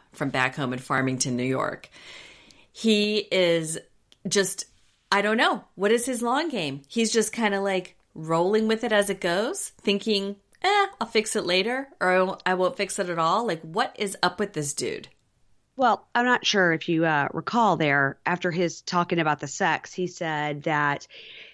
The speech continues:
Speaker 2: he has this ring and he's gonna propose to her.
Speaker 1: Right.
Speaker 2: But he's not a, quote, "plan ahead" kind of guy.
Speaker 1: <laughs> I thought he had a Pacific plan.
Speaker 2: He does not have a Pacific plan, and he has not planned ahead. So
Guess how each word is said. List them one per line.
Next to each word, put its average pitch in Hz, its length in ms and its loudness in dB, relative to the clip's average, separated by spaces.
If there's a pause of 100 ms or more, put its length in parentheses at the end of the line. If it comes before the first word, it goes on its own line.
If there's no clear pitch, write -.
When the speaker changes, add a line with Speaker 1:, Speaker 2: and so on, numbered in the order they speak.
Speaker 2:
he 208 200 6
has 180 240 2
this - 180 -4
ring 156 460 2 (160)
and 170 80 0
he's 170 140 2
gonna 185 180 2
propose 233 480 0
to 185 140 -2
her. 147 540 2
Speaker 1:
Right. 160 440 -4
Speaker 2:
But 190 460 4 (640)
he's 220 320 -2
not 226 360 4
a, 180 140 2
quote, 180 520 0
"plan 214 360 4
ahead" 190 440 2
kind 175 240 -2
of 147 60 -4
guy. 123 320 -2 (460)
Speaker 1:
<laughs> - 340 -10
I 226 80 2
thought 247 260 -2
he 269 80 -4
had 226 140 -4
a 220 60 -4
Pacific 196 560 -8
plan. 180 460 -4 (480)
Speaker 2:
He 190 340 -6
does 170 400 -4
not 190 640 2
have 165 280 -6
a 160 60 -10
Pacific - 460 -12
plan, 254 560 0
and 202 140 2
he 247 240 2
has 277 180 -2
not 294 360 4
planned 180 320 2
ahead. 147 440 0
So 190 260 0